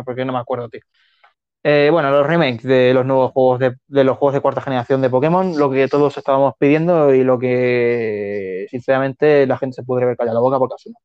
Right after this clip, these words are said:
puta mierda lo que han enseñado. Eh, es básicamente el mismo juego, pero le han dado gráficos chibi, que en vez de hacer que se vea mejor, pues hace que se vea aún peor.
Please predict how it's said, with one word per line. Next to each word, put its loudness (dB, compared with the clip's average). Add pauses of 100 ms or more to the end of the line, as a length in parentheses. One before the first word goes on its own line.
puta -8
mierda -6
lo -4
que -8
han -10
enseñado. -12 (800)
Eh, 4
es 0
básicamente 0
el 2
mismo -4
juego, 0
pero 2
le 2
han -2
dado 2
gráficos -2
chibi, -2
que 0
en -2
vez 0
de -2
hacer -4
que -6
se -4
vea 0
mejor, -4
pues -4
hace -6
que -12
se -8
vea 0
aún -4
peor. -16